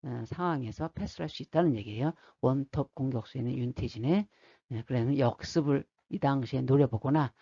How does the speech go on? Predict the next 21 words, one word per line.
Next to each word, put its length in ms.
혹은 360
선수들이 640
높이들이 640
좀 180
됩니다. 520
아, 360
아나콘다 540
선수들이. 440
그래서 300
높이를 720
이용한 720
세트피스, 680
세트피스 400
상황이 280
나왔을 460
때 160
높이를 400
이용한 280
세트피스를 580
한번 240
해봐라 360